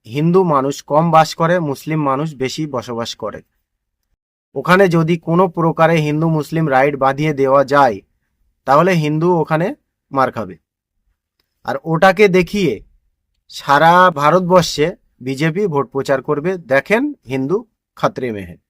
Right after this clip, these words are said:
এই সবগুলো বিজেপির চাল। এর আগে ছটা থেকে সাতটা ঘটনা হয়েছে মুর্শিদাবাদে। যতজন ধরা পড়েছে সবাই উত্তরপ্রদেশ, ইউপির লোক।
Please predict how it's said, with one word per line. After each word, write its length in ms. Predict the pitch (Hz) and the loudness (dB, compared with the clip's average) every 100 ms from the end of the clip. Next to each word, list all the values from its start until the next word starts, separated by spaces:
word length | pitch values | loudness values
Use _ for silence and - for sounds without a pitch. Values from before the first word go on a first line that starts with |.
| _ _ _ _ _ _ _ _ _ - | _ _ _ _ _ _ _ _ _ -16
এই 80 | |
সবগুলো 540 | 113 - 156 151 165 170 | -8 2 2 2 -2 -2
বিজেপির 440 | 139 123 120 123 | -4 -6 -6 -10
চাল। 240 | - 107 - _ _ _ _ _ _ _ _ _ _ _ _ _ - | -10 -12 -14 _ _ _ _ _ _ _ _ _ _ _ _ _ -4
এর 160 | 139 | 2
আগে 460 | 143 135 147 160 110 - _ _ _ - _ _ - | 4 2 2 0 -2 -8 _ _ _ -20 _ _ -8
ছটা 280 | 139 135 | -2 0
থেকে 220 | 147 165 165 | 0 -2 -4
সাতটা 420 | - - - 165 | -2 -2 -2 -2
ঘটনা 400 | 143 147 139 135 | -2 -2 -2 -4
হয়েছে 220 | 127 139 | -4 -6
মুর্শিদাবাদে। 680 | 135 123 131 113 101 98 - _ _ _ _ _ - | -6 -8 -10 -10 -10 -14 -20 _ _ _ _ _ -6
যতজন 540 | 127 151 175 175 214 | -2 0 2 4 2
ধরা 220 | 165 156 | 4 2
পড়েছে 420 | 151 139 135 160 180 | 2 0 -2 -6 -6
সবাই 440 | 143 135 160 175 _ _ _ - | -2 0 0 -2 _ _ _ -10
উত্তরপ্রদেশ, 760 | 131 - 117 135 139 175 180 | -8 -6 -6 -6 -6 -6 -6
ইউপির 320 | 135 113 123 | -8 -8 -10
লোক। 200 | 104 95 | -12 -18